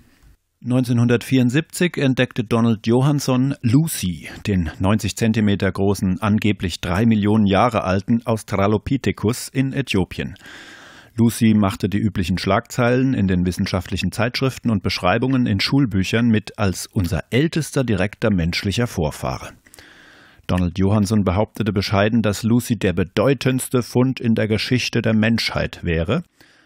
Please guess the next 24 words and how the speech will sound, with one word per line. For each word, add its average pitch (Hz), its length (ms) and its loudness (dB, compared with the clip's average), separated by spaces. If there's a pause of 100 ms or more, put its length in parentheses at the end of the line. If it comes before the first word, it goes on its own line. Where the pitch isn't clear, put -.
(200)
und 101 340 -2
die 90 100 0
Medien 98 340 2
erklärten 85 460 -2
ihn 95 140 -2
zum 135 160 -2
Helden. 82 440 -2 (640)
Er 98 120 0
wurde 95 200 2
vom 82 280 -4
stellvertretenden 92 800 -2
Professor 107 540 -2
zum 92 200 -2
Leiter 101 360 0
seines 92 420 -4
eigenen 113 380 2
humanbiologischen 95 840 0
Instituts 90 600 -4
an 110 160 0
der 101 180 2
Universität 101 640 0
von 120 160 -2
Berkeley 95 460 0
befördert. - 580 -6